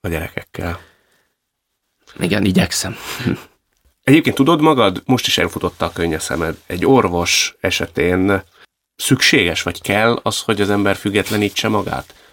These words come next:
Speaker 1: a gyerekek sorsától? Azért te láttál sok mindent. Kell, hogy láss. És látnivaló, hogy nagyon érzékeny ember vagy.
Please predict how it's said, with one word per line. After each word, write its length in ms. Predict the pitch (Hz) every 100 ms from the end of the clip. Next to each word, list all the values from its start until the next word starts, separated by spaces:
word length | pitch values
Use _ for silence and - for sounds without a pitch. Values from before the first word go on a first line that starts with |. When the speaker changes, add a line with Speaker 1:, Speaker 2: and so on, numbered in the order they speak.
| _
Speaker 1:
a 100 | -
gyerekek 320 | 95 98 104
sorsától? 480 | - 113 - 107 90
Azért 220 | 104 110
te 80 | -
láttál 340 | 151 117 - 67
sok 260 | - -
mindent. 500 | - - - - - _
Kell, 280 | - 135 95
hogy 160 | 87 82
láss. 540 | 85 65 - - - - _ _ _ _ _ _
És 160 | - 117 - _
látnivaló, 420 | 135 110 110 95
hogy 100 | 101
nagyon 200 | 107 90
érzékeny 460 | 73 - 58 - 57
ember 300 | 50 50 -
vagy. 180 | -